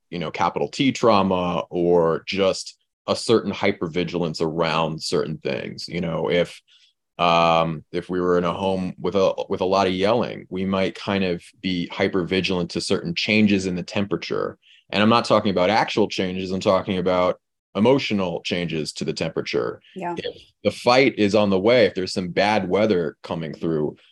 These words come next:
Speaker 1: the, the little kid in us might be vigilant to that, and that can carry over into our everyday lives. So again, it goes back to this notion of if, if you're intimidated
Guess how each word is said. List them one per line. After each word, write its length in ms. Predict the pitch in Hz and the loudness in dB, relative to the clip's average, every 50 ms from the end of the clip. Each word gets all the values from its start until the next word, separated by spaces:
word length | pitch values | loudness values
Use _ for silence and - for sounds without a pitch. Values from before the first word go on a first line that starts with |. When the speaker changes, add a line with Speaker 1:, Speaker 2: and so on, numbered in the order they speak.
| _ _ _ _ - | _ _ _ _ -4
Speaker 1:
the, 300 | - 90 87 82 - - | 0 0 2 0 0 0
the 80 | - 95 | 0 0
little 240 | 92 107 113 110 - | 4 4 4 4 4
kid 300 | - - - 131 127 123 | 2 0 0 2 2 2
in 140 | 113 98 92 | 2 2 0
us 320 | 85 85 85 - - - | 0 -2 -4 -6 -8 -6
might 340 | - 95 92 98 101 - - - | -2 0 2 2 2 0 -2 -4
be 360 | 95 87 85 90 90 85 - _ - | -2 0 0 0 -2 -4 -8 _ -2
vigilant 460 | 120 151 190 165 160 123 101 76 - - | 2 2 4 4 4 4 2 2 0 -2
to 100 | 95 85 | -2 -2
that, 260 | 80 71 64 60 - | 0 0 -2 -2 -4
and 100 | - 85 95 | -4 -2 -2
that 120 | 98 92 | -2 -2
can 140 | - 101 90 | -4 -6 -8
carry 400 | - - - 113 110 104 98 - | -6 -2 2 4 4 6 4 4
over 460 | - 90 104 110 101 92 90 87 - - | 4 4 4 4 4 4 0 -2 -2 -2
into 500 | 87 87 90 87 - - 82 80 73 - | -6 -6 -6 -6 -4 -2 -2 -2 -2 -2
our 220 | - 80 78 73 - - | 0 0 2 2 2 0
everyday 400 | 90 - 90 82 80 80 78 73 | 0 -2 -2 -2 0 0 0 0
lives. 600 | 71 80 82 95 92 85 69 64 65 - - - | 0 2 2 4 4 4 2 2 0 -2 -6 -8
So 360 | - - 104 101 98 90 - - _ _ _ _ _ _ _ - | -2 2 4 4 4 4 0 -4 _ _ _ _ _ _ _ -2
again, 340 | 110 107 92 127 127 131 113 | -2 2 4 4 4 4 4
it 80 | 98 | 2
goes 180 | - 104 101 95 | 0 0 -2 -2
back 280 | 87 101 104 110 120 - | -2 -2 -2 -2 -2 -2
to 80 | 123 | -4
this 160 | 110 98 90 | -4 -4 -4
notion 480 | - 85 90 92 101 101 - - 87 85 | -4 -2 0 0 0 0 -2 -2 -2 -2
of 360 | 65 82 82 82 80 78 - - _ _ _ _ _ _ _ _ _ _ _ _ _ _ _ _ _ _ - | 0 0 2 2 2 0 0 -4 _ _ _ _ _ _ _ _ _ _ _ _ _ _ _ _ _ _ -2
if, 200 | 104 101 92 - | -2 -2 0 0
if 200 | - 107 92 - | 0 0 0 2
you're 140 | 107 104 98 | 2 2 2
intimidated 1000 | 85 101 98 - - - 147 156 151 147 110 110 101 95 92 92 90 87 85 80 | 2 0 -2 -4 -4 -4 0 0 2 4 4 4 4 4 4 2 0 -2 -4 -8